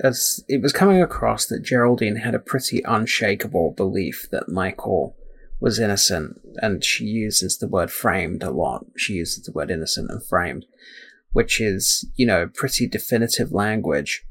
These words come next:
I guess it is difficult for any of us to stand in Geraldine's shoes because we were not there in the office and we didn't see and hear what she saw and heard. Now,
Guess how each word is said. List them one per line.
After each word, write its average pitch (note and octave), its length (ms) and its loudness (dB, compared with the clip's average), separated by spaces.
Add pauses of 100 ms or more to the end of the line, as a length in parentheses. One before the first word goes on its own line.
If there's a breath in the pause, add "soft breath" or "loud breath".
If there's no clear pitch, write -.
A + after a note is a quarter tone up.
(460)
I B2+ 160 6
guess E3 440 6
it D3 100 0
is B2+ 140 2
difficult D#3 600 4
for B2+ 180 4
any B2 160 6
of A#2+ 140 6
us - 320 4
to - 120 -2
stand A#2 540 4
in A2 140 2
Geraldine's F2 640 2
shoes - 580 0
because B2 400 0
we C3 160 8
were A#2 140 4
not A2 340 2
there G#2+ 240 4
in G#2 80 -4
the - 120 -4
office G2+ 520 0
and A#2 80 -2
we A2 100 -2
didn't G2+ 300 -2
see - 260 2
and - 140 -2
hear A2 340 -4
what - 300 -2
she A2+ 220 0
saw F#2+ 560 2 (100)
and - 200 -6
heard. F#2 500 4 (580 loud breath)
Now, A2+ 460 4